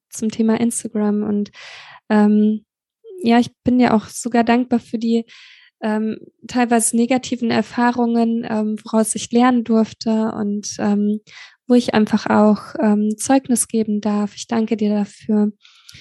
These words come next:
Und ich weiß aber auch, gerade aus eigener Erfahrung,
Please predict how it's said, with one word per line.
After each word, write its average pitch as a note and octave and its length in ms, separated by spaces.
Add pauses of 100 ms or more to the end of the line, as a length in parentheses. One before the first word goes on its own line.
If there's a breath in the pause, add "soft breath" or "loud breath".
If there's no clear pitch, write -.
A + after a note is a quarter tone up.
(360 loud breath)
Und G#3 420
ich - 180
weiß A#3 240
aber A3 340
auch, G#3+ 200 (1160)
gerade A3+ 340
aus A3 120
eigener A3+ 340
Erfahrung, A3 580